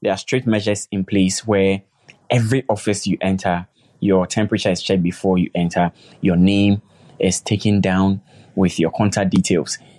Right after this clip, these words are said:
just for contact tracing, should in case of any spread in the place that you are.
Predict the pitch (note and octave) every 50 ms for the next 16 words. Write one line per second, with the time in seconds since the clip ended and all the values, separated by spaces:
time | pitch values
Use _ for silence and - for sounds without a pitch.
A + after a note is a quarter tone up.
0 | - - G2 A2 G#2 G2+ - - - F#2+ D2+ - _ - - G#2 G2 F#2+ G2 F#2+
1 | - - - F#2 F2+ E2+ - - E2+ E2+ E2+ - - - - - - G2 F2 F2
2 | F2+ E2+ - - G2 F#2+ F#2 - - - _ _ - _ - - - - F#2 F#2
3 | - - - G#2 G2 G2 F#2 - - - F#2 F2 E2+ F2 - - - _ _ _
4 | _ - - - - - F#2+ F#2 F2 F2 F#2 F#2 F#2 F#2 - - _ _ _ _
5 | _ _ - _ _ _ _ _ _ - - - G2 G2 F#2 F2 - - F#2 F2+
6 | E2+ - _ - F#2 F2 F2 D#2+ F2+ F2 D#2+ D2+